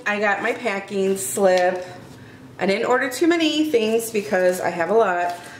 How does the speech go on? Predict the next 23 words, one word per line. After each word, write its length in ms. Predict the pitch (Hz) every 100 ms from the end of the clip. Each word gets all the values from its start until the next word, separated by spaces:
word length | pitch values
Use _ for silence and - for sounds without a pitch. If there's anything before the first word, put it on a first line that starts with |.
| -
Another 320 | - 214 226
holiday 440 | 233 208 202 196 185
card, 580 | - 196 180 175 175 175
a 80 | -
little 240 | 185 190 180
bit 220 | 185 175
about 240 | 180 180
the 80 | 226
Grove. 480 | 226 190 180 180 190
You 60 |
get 240 | 190 220 214
these 280 | 214 202 202
every 260 | 180 180
time 220 | 180 185
you 100 | 214
order. 480 | 226 185 170 175 196 - - - - - - - - - -
Um, 320 | 220 208 202 196 196 - - - - -
I 80 | 233
did 220 | 233 262
pick 140 | 294 294
up 180 | 254 -
another 640 | 226 220 220 202 202 254
pack 640 | 285 - 254 220 - -